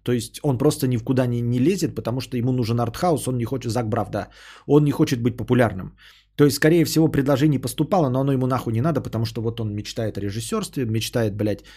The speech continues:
Санденс победить или ещё что-нибудь в этом роде. А Росс, Тед и Леонард, ну, это вот такие самые, э, очевидные примеры, они по десять лет с лишним играли, а ты говоришь и Ивана Роэна, блядь, Рамси Болтона.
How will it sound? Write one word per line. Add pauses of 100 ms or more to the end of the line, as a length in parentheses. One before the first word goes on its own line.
(200)
Санденс
победить
или
ещё
что-нибудь
в
этом
роде. (680)
А
Росс, (200)
Тед (220)
и
Леонард,
ну,
это
вот
такие
самые,
э,
очевидные
примеры, (320)
они
по
десять
лет
с
лишним
играли,
а
ты
говоришь
и
Ивана
Роэна,
блядь,
Рамси
Болтона.